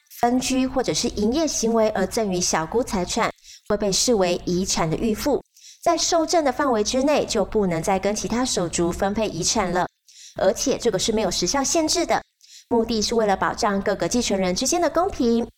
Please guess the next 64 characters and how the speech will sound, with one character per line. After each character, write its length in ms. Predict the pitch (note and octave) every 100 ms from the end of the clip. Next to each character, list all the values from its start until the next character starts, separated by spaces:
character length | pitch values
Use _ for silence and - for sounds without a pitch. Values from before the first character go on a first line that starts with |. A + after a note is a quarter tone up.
| - - -
但 140 | A3+
若 180 | A3+ A#3
生 280 | G#3 D4+ D#4
前 280 | A#3+ A#3+ G3+
继 140 | A3+
承 180 | G#3 F3+
超 200 | E3+ G3+
过 180 | G#3 G3+
可 180 | - G#3
以 140 | E3
继 160 | - G#3+
承 180 | F#3+
的 60 | F3+
部 180 | G#3+ B3+
分， 260 | - C#4+ - _ - _
目 120 | E4+ F4
前 180 | B3
实 160 | G#3+ -
务 140 | A3
上 260 | B3+ C#4 A#3+
只 120 | F#3
是 180 | D#3+ F#3+
不 240 | F3+ E3+
再 160 | E3+ A#3
分 180 | A3+ C4
配 160 | C#4+ C4+
遗 140 | G#3
产， 300 | G#3+ D4 A#3 - _ _
不 120 | G#3
需 160 | G3+
要 100 | G#3+ G#3+
再 160 | A3+
把 220 | A3 F3
超 260 | - - F#3+
过 220 | G3+ G#3+
数 280 | F#3+ - A#3+
额 180 | - F3
拿 220 | F3 E3 E3+
出 180 | -
来 140 | G3+ F3
返 240 | F3 E3
还。 300 | E3 F3+ G3 - _ _ _ _ _ _ _ _ _ -
那 100 | G4
请 300 | F#4+ - A3+
问 180 | A#3+ E4 D#4
媳 340 | - - A3+
妇 240 | C4+ F#4 C#4+
可 160 | G3+
以 120 | G3+
继 160 | D#3 G#3+
承 280 | - F#3+ F#3+
婆 300 | - F3+ F3
婆 160 | -
的 80 | G3+
财 200 | F3+ B3+
产 200 | - A#3
吗？ 220 | G3+ C4 - - - _ - -
很 120 | -
抱 160 | F#3 D4
歉， 260 | D4 D#4+ -
没 120 | G3
有 80 | E3+
办 180 | A3 A3+
法。 300 | A3+ G3